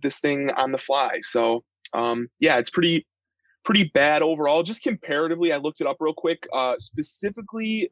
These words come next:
with Oakland, who had one contract of this magnitude. Like you said, Eric Chavis, six for sixty-six.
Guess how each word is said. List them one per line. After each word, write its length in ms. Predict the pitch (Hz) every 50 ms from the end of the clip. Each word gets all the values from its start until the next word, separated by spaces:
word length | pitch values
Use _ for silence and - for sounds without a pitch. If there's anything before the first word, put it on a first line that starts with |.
| _
with 420 | - - 156 165 175 180 190 - - - - _ _ _ _
Oakland, 500 | - 156 170 180 - 190 190 190 190 190
who 120 | 180 175 170
had 160 | 170 147 135 139
one 380 | 123 123 135 143 156 165 175
contract 760 | 175 - 147 143 156 165 175 - 196 190 196 196 - - - - _ _ _ _ _ _ _ _ _ _ _ _ -
of 120 | 180 180
this 160 | 180 190 -
magnitude. 480 | - 190 190 185 196 196 - 202 190 175
Like 140 | 175 156 -
you 60 | 170
said, 260 | - - 156 165 156
Eric 240 | 160 156 156 151 -
Chavis, 360 | - 156 156 160 156 156 147
six 200 | - - 156 -
for 80 | - 156
sixty-six. 640 | - - 156 - - 156 - - 170 175 - -